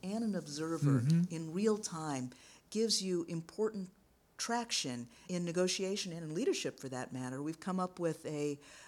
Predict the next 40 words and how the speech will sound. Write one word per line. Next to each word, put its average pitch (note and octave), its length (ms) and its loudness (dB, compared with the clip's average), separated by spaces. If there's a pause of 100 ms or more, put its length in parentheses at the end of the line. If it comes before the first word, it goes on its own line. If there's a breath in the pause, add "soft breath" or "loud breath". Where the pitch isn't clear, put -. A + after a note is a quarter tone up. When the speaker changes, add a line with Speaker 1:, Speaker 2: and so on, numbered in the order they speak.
(160 loud breath)
Speaker 1:
uh, D3 200 -4
a E3 40 -2
metaphor F3 540 2
of C#3 140 -4
going F3+ 320 4
to F3+ 100 0
the D3 80 2
balcony, C#3+ 600 -2 (180 soft breath)
Speaker 2:
I D#3 80 4
was D3+ 200 12
Speaker 1:
which D#3 60 12
Speaker 2:
about E3 220 12
to E3 100 10
say D3+ 260 12
the D3 40 12
Speaker 1:
<laughs> C#3+ 60 12
Yes. G#3 100 12
Speaker 2:
same F3 340 12
thing. F3+ 140 12
That's, - 540 8
that's D3 240 8
Bill E3 280 12
Urey's E3+ 460 12
term C#3 520 8
from C3 640 4
How B2+ 120 6
to C3+ 100 8
Deal C3+ 240 8
with B2+ 300 6 (400 loud breath)
Hard B2+ 240 2
Bargainers. B2 600 2
Go - 100 8
Speaker 1:
And D3+ 100 10
Speaker 2:
on. D#3+ 120 10
Speaker 1:
Ronnie E3 240 4
Heifetz's F#3+ 420 2
term C#3+ 320 -2
from D3+ 180 -2
Adaptive C#3+ 440 0
Leadership. D#3 500 -2